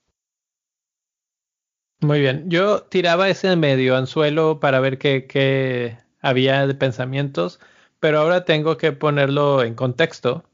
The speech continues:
Los últimos dos partidos en los que Puki no ha jugado tan bien o no ha dado tantos puntos, precisamente han sido de visitante. Y en los próximos tres partidos,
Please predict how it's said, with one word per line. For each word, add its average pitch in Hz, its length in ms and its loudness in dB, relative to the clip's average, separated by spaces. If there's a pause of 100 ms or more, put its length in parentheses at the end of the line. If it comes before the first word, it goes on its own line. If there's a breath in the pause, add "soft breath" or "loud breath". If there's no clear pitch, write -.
(440 soft breath)
Los 147 200 2
últimos 175 380 2
dos 160 180 0
partidos 151 460 0
en 151 100 0
los 123 140 -2
que 131 120 -4
Puki 139 360 -2
no 139 200 4
ha 147 60 2
jugado 139 460 0
tan 120 220 0
bien 127 260 0
o 127 60 0
no 120 180 -4
ha 127 160 0
dado 123 360 -2
tantos 123 440 -4
puntos, 139 600 -4 (360)
precisamente 147 720 0
han 139 140 2
sido 143 480 0
de 147 540 0
visitante. 139 920 -2 (760)
Y 285 500 0
en 156 160 4
los 135 160 2
próximos 180 640 0
tres 240 240 0
partidos, 147 800 -4